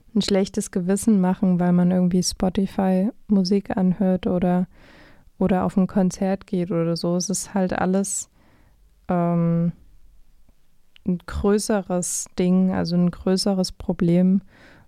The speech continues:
Und wichtig ist, finde ich, immer halt da anzusetzen, wo man ansetzen kann und halt das zu tun, was man,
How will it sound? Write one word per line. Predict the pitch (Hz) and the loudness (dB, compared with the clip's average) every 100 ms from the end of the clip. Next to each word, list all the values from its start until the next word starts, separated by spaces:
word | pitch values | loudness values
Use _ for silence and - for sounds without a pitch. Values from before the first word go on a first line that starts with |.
| - - | -12 -2
Und | 190 180 180 - | 2 2 2 0
wichtig | 196 - 214 - | -2 0 -2 -2
ist, | 185 - | -6 -4
finde | - 196 196 | 0 2 2
ich, | 190 - | 2 2
immer | 208 202 196 208 262 - | 4 4 2 -2 -6 -4
halt | 180 - | -2 0
da | 185 185 | 0 2
anzusetzen, | - 202 - 196 190 185 - 185 | 2 2 2 0 0 -2 0 2
wo | 185 | 4
man | 185 175 | 2 2
ansetzen | 185 196 202 - 202 185 | 2 4 2 0 0 0
kann | - 202 226 277 - - - - _ - - | 0 2 4 2 -4 -20 -20 -20 _ -20 -2
und | 202 185 | -2 0
halt | 196 185 | -2 0
das | 190 - | -2 -2
zu | - | -4
tun, | 202 - 208 214 208 | -4 0 4 4 4
was | 190 190 202 | 2 0 0
man, | 190 190 190 | 4 4 2